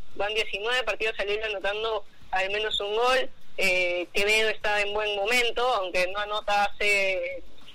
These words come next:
dos partidos que él ha jugado, el último fue ante Cantolao, antes de irse a la selección. Seguramente este es un gran partido para que Quevedo vuelva al gol. Está Felipe,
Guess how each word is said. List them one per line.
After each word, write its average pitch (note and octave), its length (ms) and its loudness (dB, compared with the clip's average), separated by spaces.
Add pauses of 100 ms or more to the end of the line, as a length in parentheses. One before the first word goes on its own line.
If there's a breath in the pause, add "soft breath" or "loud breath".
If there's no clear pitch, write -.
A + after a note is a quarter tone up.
(140)
dos A#3 200 0
partidos G#3+ 380 0
que G3+ 220 0
él G#3+ 60 2
ha G#3+ 100 0
jugado, G#3 640 2
el G3 120 -4
último F#3+ 360 -2
fue G3 600 2
ante F#3 160 -2
Cantolao, F#3+ 680 0 (240)
antes G3 260 -2
de F#3 100 -2
irse G3 560 2 (300)
a G3 80 2
la F#3 160 0
selección. - 400 2
Seguramente G#3 720 2
este G3 140 2
es - 80 -4
un G#3 120 0
gran G#3+ 160 2
partido G3+ 340 2
para G3 140 2
que F#3+ 180 2
Quevedo G3+ 360 2
vuelva G3 200 2
al F#3+ 80 0
gol. A#3+ 240 4
Está - 180 -4
Felipe, G3+ 300 -2